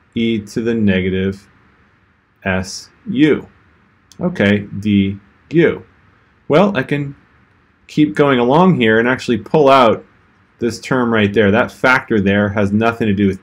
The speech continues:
u in it, so it's gonna go e to the negative s a, integral zero to infinity of F U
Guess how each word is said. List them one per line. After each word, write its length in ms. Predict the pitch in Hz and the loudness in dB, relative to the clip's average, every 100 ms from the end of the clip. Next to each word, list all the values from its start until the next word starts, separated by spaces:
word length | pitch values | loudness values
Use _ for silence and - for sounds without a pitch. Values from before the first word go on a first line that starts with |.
| _ | _
u 360 | - 107 131 95 | -6 0 2 2
in 120 | 95 | 0
it, 220 | 113 - | -4 -6
so 180 | - 110 | -8 -4
it's 120 | 104 | -4
gonna 140 | 104 101 | -2 -2
go 140 | 98 | -2
e 200 | 104 110 | -2 -6
to 120 | 104 | -6
the 100 | 107 | -4
negative 560 | 101 92 87 90 90 - _ _ - | -2 -2 -4 -6 -8 -10 _ _ -8
s 380 | 95 95 - _ _ - | -6 -6 -14 _ _ -2
a, 440 | 151 120 104 107 - _ _ _ _ _ _ _ | 2 2 2 -4 -8 _ _ _ _ _ _ _
integral 600 | 123 117 127 120 117 - | -10 -4 0 2 2 0
zero 400 | 107 98 110 113 | -6 -2 2 2
to 140 | 110 120 | 0 -4
infinity 580 | 117 107 98 87 90 92 _ _ _ _ _ _ _ _ _ _ _ _ _ | -8 -4 -4 -4 -6 -10 _ _ _ _ _ _ _ _ _ _ _ _ _
of 280 | 107 98 92 - | -4 -4 -4 -6
F 440 | 110 113 - - _ _ _ _ _ | -4 -4 -8 -20 _ _ _ _ _
U 500 | 104 104 92 90 95 | -2 0 0 -2 -10